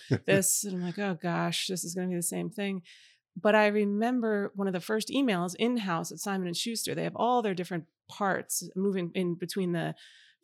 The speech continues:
Speaker 2: factories and whatever else, you know, how they get their, themselves functioning. And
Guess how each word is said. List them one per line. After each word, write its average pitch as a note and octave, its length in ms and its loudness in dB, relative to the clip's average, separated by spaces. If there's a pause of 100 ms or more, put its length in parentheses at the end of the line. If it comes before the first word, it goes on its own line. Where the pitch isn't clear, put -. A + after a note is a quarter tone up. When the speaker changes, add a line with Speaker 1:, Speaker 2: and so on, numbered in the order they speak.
Speaker 2:
factories F#3 640 4
and E3+ 360 0
whatever F#3 380 2
else, E3 340 2
you F#3 60 0
know, E3+ 100 0
how F3+ 160 0
they E3+ 180 2
get - 300 -2
their, E3+ 180 0 (120)
themselves E3+ 480 -2
functioning. F3 600 -4
And F3 220 0